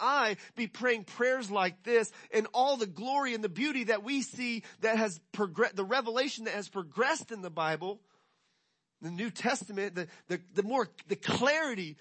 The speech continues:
that we see of God and his plan and redemption history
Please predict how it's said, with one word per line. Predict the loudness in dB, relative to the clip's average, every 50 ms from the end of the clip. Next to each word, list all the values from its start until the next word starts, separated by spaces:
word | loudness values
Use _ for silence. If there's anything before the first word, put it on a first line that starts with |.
| -20 -12 _ -2
that | -2 0 0
we | -2
see | -6 -8 -8 -8 -6 -2 -2
of | -4 -4 -4
God | 0 2 4 4 6 4 4 2 2
and | 0 -2
his | -4 -4 -6 -8
plan | -14 -8 -2 0 2 2 2 2 0
and | -2 -4 -6
redemption | -10 -8 -6 -4 -4 -4 -4 -6 -8 -8
history | -6 -4 -4 -4 -4 -6 -6 -6 -6 -6